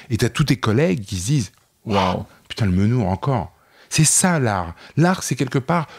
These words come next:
Speaker 1: ouvrir, créer des porosités, tu vois, des, des, des interactions entre différents et ne pas répéter un schéma existant comme ça que tu fais. Et t'as plus envie.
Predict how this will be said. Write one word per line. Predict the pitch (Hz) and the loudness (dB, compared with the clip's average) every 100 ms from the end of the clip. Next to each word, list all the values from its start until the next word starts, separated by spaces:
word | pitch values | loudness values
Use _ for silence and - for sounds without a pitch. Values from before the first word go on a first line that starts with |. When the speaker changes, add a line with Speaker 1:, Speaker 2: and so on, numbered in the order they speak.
| - | -2
Speaker 1:
ouvrir, | 185 156 127 123 156 165 - | 2 4 2 0 2 0 0
créer | 139 | 0
des | 123 | 2
porosités, | 110 156 143 113 107 - 113 117 117 - - | 2 2 2 0 -4 -2 0 0 -2 -14 -10
tu | - | 0
vois, | 117 120 | 2 2
des, | 104 | 2
des, | 95 101 | 2 2
des | 95 104 | 2 0
interactions | 120 120 113 - - 127 117 | 0 0 -2 -4 -2 0 0
entre | - | -2
différents | 95 95 - 113 113 - | -4 -4 -2 -2 -2 -4
et | 110 | 2
ne | 123 | 2
pas | 127 - 160 143 | 2 0 -2 -2
répéter | - 120 117 123 123 | -4 -2 -2 -2 -2
un | |
schéma | 104 - 104 113 | -2 -2 -2 -2
existant | 92 90 - 113 117 | -2 -6 -4 -2 -2
comme | 95 92 | -4 -4
ça | - 117 | -2 -4
que | - | -6
tu | - | -10
fais. | - 117 107 - - | -4 -2 -2 -6 -8
Et | 110 117 | -4 -2
t'as | 127 | -4
plus | 110 156 | -2 0
envie. | 156 160 175 | 0 0 -2